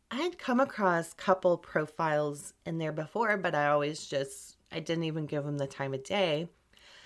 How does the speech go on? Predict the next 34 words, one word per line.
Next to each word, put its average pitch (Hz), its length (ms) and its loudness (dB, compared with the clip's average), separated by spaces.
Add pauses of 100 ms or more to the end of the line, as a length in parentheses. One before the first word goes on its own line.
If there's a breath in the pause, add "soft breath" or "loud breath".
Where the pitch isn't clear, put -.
(260 loud breath)
But 208 120 2
I 208 80 4
think 285 220 -2
on 339 100 -2
this 285 160 -2
particular 196 800 4
day, 156 480 0
I - 80 -2
was 170 200 -2
just 175 200 -6
super 170 240 -4
frustrated, 139 840 -4 (400)
you 156 120 -4
know, 139 160 0
with 139 160 -4
dating. 143 600 -2 (500 loud breath)
I 165 80 -4
was 151 240 -4
wanting 190 500 4
to 190 60 0
have 175 180 -2
some 180 220 -4
fun. 170 580 -2
I - 60 -8
was 151 180 -10
wanting 226 240 -6
to 233 60 -4
have 226 180 -12
some 208 180 -10
good 165 380 -12
sex. - 680 -4 (200)
<laughs> 190 260 4 (120)
And 170 300 -2
so 165 440 2